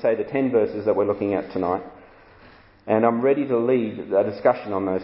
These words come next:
ten verses by asking questions that will help people understand the meaning that I now get, uh,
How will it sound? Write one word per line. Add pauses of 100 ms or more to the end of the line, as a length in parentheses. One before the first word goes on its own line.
ten
verses (400)
by
asking
questions
that
will
help
people
understand
the
meaning
that
I
now
get, (960)
uh,